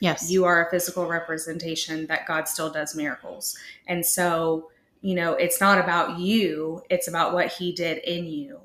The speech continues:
Speaker 1: Mm.
Speaker 2: And so
Speaker 1: And he's still doing.
Speaker 2: Yeah.
Speaker 1: I mean, I've only been off oxygen, <clears throat> what would we say, seven months now?
Speaker 2: Yeah.
Speaker 1: Um, continuous oxygen, I should
Speaker 2: Yeah.
Speaker 1: say. Um,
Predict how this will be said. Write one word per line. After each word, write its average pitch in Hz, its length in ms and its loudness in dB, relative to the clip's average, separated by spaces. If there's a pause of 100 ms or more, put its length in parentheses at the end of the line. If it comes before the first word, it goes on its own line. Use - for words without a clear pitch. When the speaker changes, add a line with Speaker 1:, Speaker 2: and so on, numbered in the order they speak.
Speaker 1:
Mm. 175 120 2
Speaker 2:
And 175 120 -4
so 165 680 -2
Speaker 1:
And 202 120 6
he's 208 200 8
still 220 300 8
doing. 165 480 4 (140)
Speaker 2:
Yeah. 202 380 4 (340)
Speaker 1:
I 208 60 8
mean, 202 160 10
I've 202 120 4
only 226 180 8
been 185 160 6
off 175 180 8
oxygen, 170 680 2 (100)
<clears throat> - 100 -20
what 233 1000 10 (840)
would - 80 -4
we 165 100 -4
say, 165 180 -4
seven 175 300 2
months 170 260 2
now? 220 260 2 (340)
Speaker 2:
Yeah. 202 300 0
Speaker 1:
Um, 170 520 4 (200)
continuous 185 520 4
oxygen, - 480 -2
I 180 40 -2
should - 160 -6
Speaker 2:
Yeah. 202 100 0
Speaker 1:
say. - 240 -2 (380)
Um, 160 460 2